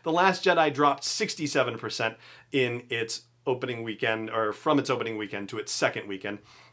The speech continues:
And there are other movies on that hundred million dollar losers list, including Avengers Endgame.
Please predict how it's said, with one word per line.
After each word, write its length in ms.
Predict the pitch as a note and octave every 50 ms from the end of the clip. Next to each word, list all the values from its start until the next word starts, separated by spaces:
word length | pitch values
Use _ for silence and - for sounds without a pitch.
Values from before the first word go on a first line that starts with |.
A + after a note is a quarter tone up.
| _ _ _
And 380 | A3+ B3 A#3+ G#3+ G3+ G#3+ G#3 G#3 - - - - - - - - _ _ _ _ _ _ _ _ _ _ _ _ -
there 180 | C#3 F3+ F3
are 80 | E3+ F3
other 160 | G3 G3 G3
movies 440 | F3+ E3 D#3 C#3+ C#3+ C#3 C3+ B2 -
on 440 | - - C#3 C3+ C3+ C3 B2+ C3 B2 -
that 480 | B2+ A#2 C3 B2 B2 A#2+ A#2+ A#2+ - - _ _ - - _ _ _ -
hundred 220 | - C#3 C3+ B2+
million 240 | B2 B2+ B2 A#2+ A#2+
dollar 200 | A#2+ A#2 A2+ A2+
losers 420 | A2 A2+ A#2+ A#2+ A2 A2 G2+ G#2
list, 260 | A2 G#2+ - - -
including 1000 | D#3+ D3+ D3 C#3+ - - - - G#3+ C4+ D#4+ E4 C#4 G#3 F3+ F#3 G3 A3 A#3+ A#3 - - - _
Avengers 540 | - D#3+ C#3+ F3 F3+ F3+ F3+ A3 G#3+ G3 - -
Endgame. 760 | - G#3+ C4 D4+ D#4+ D4 A#3+ G3+ F3 C#3 A2+ G#2+ G2+ G2 F#2+